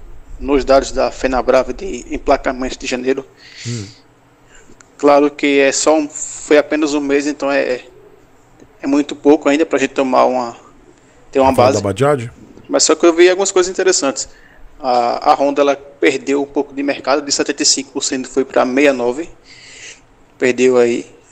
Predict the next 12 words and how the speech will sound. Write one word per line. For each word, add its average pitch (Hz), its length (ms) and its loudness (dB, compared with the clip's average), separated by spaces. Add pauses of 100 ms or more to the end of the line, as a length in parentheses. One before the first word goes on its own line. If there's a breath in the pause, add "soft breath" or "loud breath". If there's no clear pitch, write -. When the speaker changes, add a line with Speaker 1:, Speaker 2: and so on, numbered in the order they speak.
(120)
Speaker 1:
é, 120 260 0
seis - 380 2
pontos. - 440 -4 (320 loud breath)
Speaker 2:
Uhum. 107 200 -14 (120)
Speaker 1:
É, 127 520 4 (120)
a - 40 0
Yamaha 143 420 2
subiu 156 440 -2
de, 143 440 -4 (720)
de 131 200 -2
dezesseis 135 640 0
pra 123 400 2